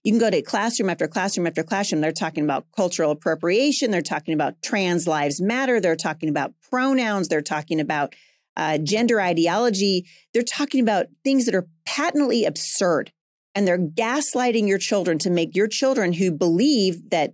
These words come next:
you know, there is just, there is just male and female. Well, if you believe in male and female, then you're the one who's crazy. You're the one who needs, uh, counseling. You're the one who needs to have your thought processes examined.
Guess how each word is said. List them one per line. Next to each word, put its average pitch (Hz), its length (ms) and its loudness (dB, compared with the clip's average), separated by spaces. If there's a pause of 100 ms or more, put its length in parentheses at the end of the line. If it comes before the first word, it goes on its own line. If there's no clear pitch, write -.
(200)
you 180 140 0
know, 147 80 0
there 165 160 2
is 170 140 -2
just, 165 260 -6
there 185 140 0
is 170 100 -2
just 180 180 -2
male 165 200 -2
and 165 120 -2
female. 196 380 0
Well, 170 80 2
if 165 140 -2
you 202 100 2
believe 165 300 2
in 156 100 0
male 147 160 0
and 156 140 -2
female, 165 500 0 (440)
then 185 220 2
you're 165 500 2
the 381 80 2
one 160 220 0
who's 151 200 0
crazy. - 520 -4
You're 196 380 2
the 381 100 0
one 196 220 0
who 170 140 2
needs, 151 420 0
uh, 147 220 -2
counseling. 165 560 -2
You're 185 340 2
the 339 80 0
one 175 160 0
who 175 80 -2
needs 160 220 0
to 170 80 -2
have 156 140 -2
your 151 120 0
thought 151 300 -4
processes 151 560 -2
examined. 160 580 0